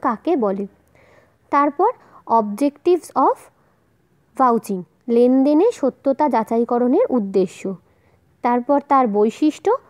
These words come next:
লেনদেনে সত্যতা যাচাইকরণের বৈশিষ্ট্য। আর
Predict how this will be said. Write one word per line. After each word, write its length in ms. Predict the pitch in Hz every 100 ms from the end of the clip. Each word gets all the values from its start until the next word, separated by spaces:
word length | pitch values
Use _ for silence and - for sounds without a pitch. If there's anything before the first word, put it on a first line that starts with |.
| _ -
লেনদেনে 500 | 233 240 247 262 269
সত্যতা 540 | - 220 - 262 277
যাচাইকরণের 800 | 262 254 262 269 262 269 262 254
বৈশিষ্ট্য। 680 | 202 202 214 277 277 - 427 - _ _ _ _ _ -
আর 200 | 233